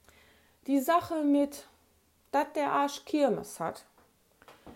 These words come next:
das hab ich weder bei der Mama mit dem wild schwingenden Teppichklopper und ich zähl bis drei ausprobieren wollen und auch nicht bei der olle Knecht Ruprecht.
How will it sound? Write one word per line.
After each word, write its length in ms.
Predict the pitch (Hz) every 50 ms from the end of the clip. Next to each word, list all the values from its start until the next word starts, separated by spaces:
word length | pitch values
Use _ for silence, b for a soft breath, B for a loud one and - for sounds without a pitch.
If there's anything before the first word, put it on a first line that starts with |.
| B B B B B
das 220 | - - - -
hab 220 | 320 339 330 330 -
ich 240 | 302 - - 254
weder 360 | 277 320 330 349 339 330 320 302
bei 340 | 247 269 254 254 262 262
der 160 | 254 233 240 233
Mama 440 | 247 262 311 330 320 262 202 175
mit 200 | 170 175 180 180
dem 200 | - 226 226 226 226
wild 240 | 285 302 330 - -
schwingenden 520 | - - 294 277 269 277 277 269 262 247
Teppichklopper 960 | - - 339 339 - 226 - - - - 202 180 165 - 190 196 254 - - - - _ _ _ _ _ _ _ _ _ _ _ _ _ _ _ _ _ b b b b b b
und 220 | b 294 302 269 -
ich 180 | 262 240 -
zähl 240 | - - 254 247 240
bis 240 | 196 208 202 - -
drei 360 | - 196 175 165 165 190 -
ausprobieren 760 | - 247 247 247 - - 277 247 269 269 277 277 269 269 247
wollen 340 | 254 254 262 277 277 302 359 370 - - - _ _ _ _ _ _ _ _ _ _ _ _ _ _ _ _ _ _ _ _ _ _ _ _ b b b b b b b -
und 280 | - 392 403 392 -
auch 240 | - - 254 254 -
nicht 300 | 240 226 247 240 - -
bei 120 | - 214 202
der 140 | 208 -
olle 220 | - 202 202 208 208
Knecht 440 | 208 - - 180 185 185 - - -
Ruprecht. 480 | 143 - - - - - - - -